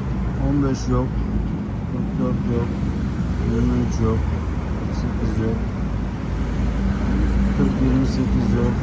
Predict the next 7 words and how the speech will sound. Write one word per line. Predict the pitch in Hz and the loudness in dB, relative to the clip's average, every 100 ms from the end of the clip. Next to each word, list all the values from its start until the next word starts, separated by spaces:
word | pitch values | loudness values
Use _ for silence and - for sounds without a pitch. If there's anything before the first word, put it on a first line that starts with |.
| - - | 0 0
Sıfır | - 131 123 | 0 0 0
dokuz | 127 135 127 127 | 0 0 0 2
on | 123 | 2
dört | 113 104 110 | 2 0 -2
yok | 101 113 | 0 0
arkadaşlar. | 110 113 104 107 123 123 - - - 117 - - - - - - - - - - - - - - - - - - - - - - - - - - - - - - - - - - - - - - - - - - - - - - | 0 0 0 0 0 0 -2 -2 -2 -2 -2 -2 -2 -2 -2 -2 -2 -2 -2 -2 -2 -2 -4 -4 -4 -2 -2 0 0 0 0 2 2 2 2 2 0 0 2 2 2 2 4 4 4 4 2 2 0 0 0 0 -2 -2 -2 0
Evet. | 131 147 143 | 2 2 2